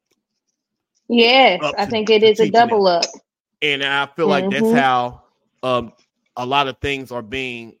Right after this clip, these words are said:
Speaker 2: pushed, because they know the parents, they using the kid, they using the school as a daycare. sy-, they're, they're not instilling values or things. There's certain things that your child should know before they go to school. And, and a lot of times these,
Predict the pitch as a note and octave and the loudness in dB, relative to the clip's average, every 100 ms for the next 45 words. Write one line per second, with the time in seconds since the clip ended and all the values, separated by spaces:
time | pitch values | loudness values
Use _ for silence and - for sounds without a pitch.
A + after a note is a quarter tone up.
0 | _ - G3+ F#3+ - C3 - C3 A#2+ C3+ | _ 0 0 0 -8 -8 -4 -4 -4 -8
1 | C3+ C3 A2+ - D#3+ D#3+ D3 _ _ _ | -6 -8 -10 -8 -6 -6 -14 _ _ _
2 | - - E3 D3+ E3 C3+ B2+ _ D#3 D3+ | -20 -8 -8 -8 -12 -12 -16 _ -14 -14
3 | - D3+ E3+ C#3+ B2+ _ D#3+ D3+ C3 A#2+ | -12 -14 -14 -16 -18 _ -14 -8 -8 -10
4 | F#2+ C#3+ D3 D#3+ D3 C3 _ _ _ D#3+ | -12 -10 -10 -10 -14 -16 _ _ _ -8
5 | F#3+ B2+ F3+ G3 F3 - C#3+ B2+ _ F3+ | -8 -8 -8 -8 -10 -12 -20 -20 _ -8
6 | E3+ D3 - _ _ F3 _ _ _ _ | -6 -8 -10 _ _ -16 _ _ _ _
7 | G#2+ G2 D#3 E3 C#3 C#3 B2+ A#2+ _ F3+ | _ -10 -6 -6 -8 -10 -12 -16 _ -14
8 | D3+ D#3 - C#4 A3+ G3+ F3+ E3+ F3+ F3 | -12 -14 -4 -4 -4 -10 -10 -8 -8 -6
9 | F3+ D#3+ C#3 - B2+ C#3 C3 A#2 - C3+ | -2 -2 -2 -8 -8 -6 -6 -10 -8 -6
10 | B2+ A#2+ B2 - _ - C#3+ G2+ C2 _ | -6 -6 -8 -10 _ -16 -12 -12 -12 _
11 | C3+ C3+ C#3+ C#3 C3 F3 F#3+ F3+ D#3 C#3+ | -16 -14 -12 -12 -4 -4 -6 -10 -12 -12
12 | - E3+ | -18 -18